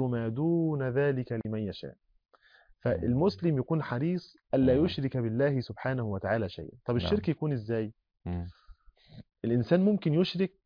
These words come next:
Speaker 1: وهو لا يدري، ولذلك الله عز
Speaker 2: آه.
Speaker 1: وجل أمرنا بتعلم التوحيد. قال تعالى: "فاعلم أنه لا إله إلا الله واستغفر لذنبك." فبدأ بالعلم قبل القول والعمل.
Speaker 2: مم.
Speaker 1: يعني إيه فاعلم أنه لا إله إلا الله؟ طب ما هي معروفة أهي.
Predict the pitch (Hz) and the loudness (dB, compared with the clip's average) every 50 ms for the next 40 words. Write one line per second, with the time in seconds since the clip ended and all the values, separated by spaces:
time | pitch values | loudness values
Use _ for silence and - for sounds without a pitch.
0 | _ - - - 120 123 139 147 143 123 117 110 104 95 82 - - - _ _ | _ -16 -4 0 2 4 4 6 6 6 4 4 2 0 -2 -6 -12 -20 _ _
1 | _ _ _ _ _ _ _ _ - 117 110 113 110 139 151 151 - - 113 127 | _ _ _ _ _ _ _ _ 0 2 2 6 6 6 6 6 4 2 4 6
2 | 139 131 127 113 117 113 107 110 131 143 147 - - 113 110 110 113 123 147 165 | 6 6 6 4 2 2 2 2 2 2 0 -2 -4 -2 0 2 4 4 4 6
3 | 165 151 135 117 - - 107 107 147 165 156 143 123 117 - - 107 98 - - | 4 4 2 2 0 0 0 0 0 2 0 0 0 -2 -4 -4 -4 -4 -4 -6
4 | - 101 95 - - _ _ _ _ _ _ _ _ _ _ _ _ - 131 135 | -6 -6 -6 -8 -10 _ _ _ _ _ _ _ _ _ _ _ _ 4 6 6
5 | 135 131 120 - 120 107 120 131 127 120 110 - 139 139 123 120 123 127 135 147 | 6 6 4 2 0 2 2 4 2 2 2 2 2 2 2 2 2 0 0 0
6 | 147 151 170 - _ _ _ _ _ _ _ _ _ - 113 110 117 127 139 143 | -4 -6 -10 -14 _ _ _ _ _ _ _ _ _ -6 -4 -2 0 2 2 2
7 | 139 127 120 117 123 135 143 143 143 135 - 123 120 120 127 131 127 120 113 - | 2 0 2 2 2 4 4 4 2 2 0 -2 0 2 2 2 2 0 -2 -2
8 | 127 120 113 110 104 98 101 113 127 139 143 - _ _ _ _ _ _ - 117 | -2 -4 -2 -4 -4 -2 0 2 4 4 2 0 _ _ _ _ _ _ -4 -4
9 | 107 - - - 151 143 - - 120 110 110 101 107 101 98 95 92 - - 117 | -4 -2 0 2 2 2 2 0 -2 -2 0 0 0 -2 -2 -4 -6 -4 0 4
10 | 131 143 143 127 - 120 117 110 107 131 156 147 123 - - 139 131 127 113 107 | 6 6 6 6 2 2 2 2 2 0 0 0 -2 -2 -2 0 0 0 -2 -2
11 | - - 127 120 110 98 87 - 85 82 - _ _ _ - 95 90 85 85 85 | -2 -4 -2 -2 -2 -4 -4 -8 -12 -16 -18 _ _ _ -8 -8 -6 -6 -6 -8
12 | 85 87 90 95 - _ _ _ _ _ _ - 123 127 139 160 165 - 180 175 | -10 -12 -14 -16 -18 _ _ _ _ _ _ 0 0 2 4 4 4 8 8 8
13 | 170 151 120 117 127 139 147 135 113 107 95 110 120 123 107 101 98 95 98 101 | 8 8 6 2 2 2 2 2 0 0 0 0 0 0 0 0 -2 -4 -4 -4
14 | - 110 110 131 139 143 127 107 107 131 139 - 120 113 110 | -4 -4 -2 0 0 0 0 0 0 0 0 0 -2 -4 -4